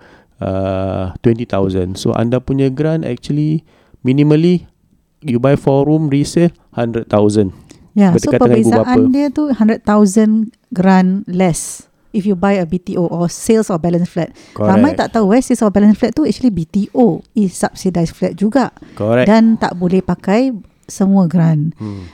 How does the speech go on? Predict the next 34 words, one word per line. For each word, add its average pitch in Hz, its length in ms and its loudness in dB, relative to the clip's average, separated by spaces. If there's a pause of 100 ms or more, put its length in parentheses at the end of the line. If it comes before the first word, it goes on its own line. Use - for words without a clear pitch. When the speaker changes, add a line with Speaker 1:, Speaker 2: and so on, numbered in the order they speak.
(120)
Speaker 2:
Ah, 180 400 0
so, 247 560 2
and 196 320 2
don't 247 240 4
think 285 240 4
that 196 240 0
S 202 240 -4
B 214 160 2
F 208 100 2
is 190 140 -2
cheap, - 340 -2
eh. 220 160 4 (500)
Saya, 190 300 -2
Speaker 1:
Ya. 92 80 -10
Speaker 2:
kita - 220 -2
dah 302 80 2
pernah 247 160 4
cerita 240 340 -2
pasal 208 300 0
ni 208 100 2
in 196 240 -4
other 185 220 -4
episode 190 400 0
di 180 80 0
mana 202 340 4
S 202 220 -2
B 214 180 -4
F 190 300 -2 (260)
dia 233 220 2
adalah 196 260 0
sales 262 300 0
of 175 100 -2
balance 175 240 0
flat. 180 300 -4